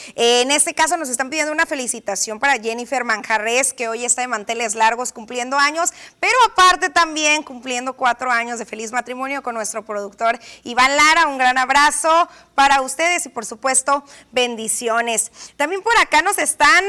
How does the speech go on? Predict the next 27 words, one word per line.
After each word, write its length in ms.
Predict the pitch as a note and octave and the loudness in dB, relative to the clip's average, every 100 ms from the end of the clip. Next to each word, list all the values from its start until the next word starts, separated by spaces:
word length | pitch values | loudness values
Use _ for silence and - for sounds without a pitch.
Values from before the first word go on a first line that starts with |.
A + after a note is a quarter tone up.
| G#4 G#4 G#4 - | -2 0 0 2
eh, 180 | C#4+ C#4+ | 2 0
pues 260 | D4 C#4+ - | 0 0 0
emitiendo, 540 | D4+ D4 D4+ F#4 G#4 A#4 G#4 E4 C#4 B3+ B3 | -4 -4 -2 -2 0 0 2 2 2 2 2
eh, 560 | A#3+ A#3+ A#3+ A3+ A3+ A3 | 2 2 0 0 -2 -4
cómo 240 | E4+ F4+ F#4 | -8 -6 -6
se 80 | |
encuentra 480 | B3+ A#3 B3+ B3+ C#4 | -8 -6 -6 -2 -2
una 180 | A3+ A3+ | -2 -4
persona. 360 | G#3 - A3+ C4 | -6 -6 -4 -4
Nos 100 | A#3+ | -4
dice: 180 | C4+ | -6
"Estoy 220 | D#4 F#4+ A4 | -6 -6 -4
muy 160 | A4 | -4
triste 480 | - - G4+ - D4+ | -6 -2 -2 0 -4
y 20 | |
muy 180 | C#4 D4 | -4 -6
molesta. 680 | D#4 D4 A#3 B3+ - B3 A3 - - - | -4 -2 0 0 0 0 0 -4 -18 -8
Nos 120 | C4 | -4
robaron 340 | C4+ C#4 F4+ | 2 2 2
la 80 | F#4+ | 2
batería 460 | C4+ A#3+ A3 D4+ E4 | 0 -2 -6 -2 -2
del 260 | C4 A3+ | -4 -10
carro 440 | - C4 C4+ C#4+ C#4+ | 0 2 2 0 -2
por 120 | B3 | -2
la 120 | A3 | -2
calle 320 | A3 C4+ E4 | -2 -4 -2
Sonora, 720 | D#4 A#3+ G#3 A3+ A3+ A#3 C4 | -4 -4 -6 -4 0 2 2